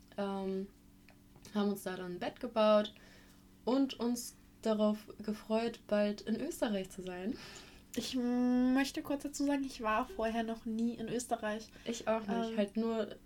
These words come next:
Speaker 1: als ich mal in die Schweiz gefahren bin auf Klassenfahrt, da sind wir, glaub ich, durch Österreich gefahren, aber so mit Absicht war ich da auch noch nie.
Speaker 2: <laughs> Mit
Speaker 1: Ich hätte,
Speaker 2: Absicht.
Speaker 1: ich hätte auch nicht gedacht, dass die Orsons Grund dafür sind, dass ich da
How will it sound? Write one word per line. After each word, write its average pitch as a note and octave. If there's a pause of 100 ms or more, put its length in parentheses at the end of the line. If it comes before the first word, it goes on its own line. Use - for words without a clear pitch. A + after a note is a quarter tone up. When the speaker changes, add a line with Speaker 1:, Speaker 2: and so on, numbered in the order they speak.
(140)
Speaker 1:
als G#3+
ich -
mal G#3+
in G3+
die G3+
Schweiz A3+
gefahren A#3+
bin -
auf G#3+
Klassenfahrt, B3+
da A#3+
sind A3+
wir, G#3+
glaub A#3+
ich, D4
durch C4
Österreich A3
gefahren, A3+
aber A3+ (960)
so A#3
mit A3+
Absicht -
war B3
ich B3
da A3+
auch C4
noch G#3
nie. G3
Speaker 2:
<laughs> D4
Mit B3+
Speaker 1:
Ich A#3+
hätte, C4
Speaker 2:
Absicht. -
Speaker 1:
ich A3+
hätte D4+
auch C#4
nicht E4
gedacht, C4+
dass C4+
die -
Orsons C#4+
Grund C#4+
dafür C#4
sind, B3+
dass B3
ich A3+
da A3+